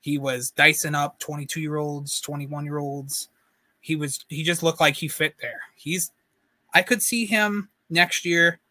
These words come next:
having a small run at low A and just continue to jump very quickly. He has three pitches, fastball.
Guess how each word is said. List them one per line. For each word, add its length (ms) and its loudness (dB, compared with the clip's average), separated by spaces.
having 680 0
a 340 -4
small 380 0
run 160 2
at 160 2
low 240 -2
A 280 -2
and 280 -8
just 200 -8
continue 400 -4
to 80 -4
jump 380 -4
very 280 -6
quickly. 480 -10
He 200 -8
has 500 -4
three 180 4
pitches, 800 -2
fastball. 640 2